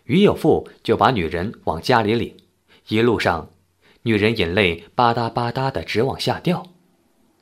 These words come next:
走到于有富家门口的时候，她“通”的一声跪在地上，哭着对于有富和后面跟着的一帮看热闹的人说：“我是被人贩子拐来的，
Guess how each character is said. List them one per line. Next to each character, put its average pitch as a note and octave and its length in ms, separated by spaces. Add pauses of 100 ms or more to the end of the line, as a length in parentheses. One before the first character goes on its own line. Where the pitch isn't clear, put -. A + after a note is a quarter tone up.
(540)
走 C#3 200
到 E3 160
于 E3+ 80
有 G3+ 100
富 - 140
家 G3 180
门 F3+ 140
口 - 180
的 A2 80
时 G#2 140
候， - 380 (260)
她 C#3 160
“通” G#3+ 320
的 G#2+ 100
一 F2 140
声 A2+ 220 (160)
跪 A#2 180
在 F2+ 140
地 G3 240
上， - 280 (800)
哭 A#3 260
着 E2+ 320 (180)
对 C3+ 140
于 C#3+ 140
有 F#3 160
富 F2+ 440
和 A#2 200
后 D3+ 200
面 F#2+ 160
跟 D3+ 180
着 A2+ 100
的 F#2 80
一 G#2 140
帮 G#2 240
看 G#2+ 220
热 F3 220
闹 F#2+ 120
的 E2+ 100
人 E2 160
说 G2 360 (880)
：“我 - 180
是 - 120
被 D#3+ 180
人 D3 160
贩 D#3 220
子 - 100
拐 - 220
来 A#2+ 180
的， D#3 300